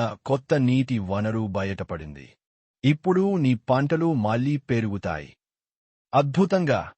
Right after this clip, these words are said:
ఆ తర్వాత నాగయ్య జీవితం అంతా మారిపోయింది. పంటలు బాగా పండాయి, కుటుంబం సుఖసంతోషాలతో నిండిపోయింది. నాగయ్య కన్నీళ్లతో శివాలయానికి వెళ్లి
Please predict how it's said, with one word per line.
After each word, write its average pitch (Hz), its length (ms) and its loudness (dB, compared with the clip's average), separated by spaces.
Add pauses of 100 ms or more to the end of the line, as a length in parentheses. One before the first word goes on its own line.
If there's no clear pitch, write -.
(340)
ఆ 110 80 4
తర్వాత 131 560 2 (220)
నాగయ్య 143 500 0
జీవితం 117 540 0 (100)
అంతా 120 440 0
మారిపోయింది. 85 880 -6 (480)
పంటలు 170 340 2
బాగా 127 580 2
పండాయి, 95 680 -2 (440)
కుటుంబం 190 500 2
సుఖసంతోషాలతో 151 1300 0
నిండిపోయింది. 95 960 -4 (500)
నాగయ్య 160 520 4 (120)
కన్నీళ్లతో 139 720 0
శివాలయానికి 139 1000 0 (100)
వెళ్లి 107 460 -2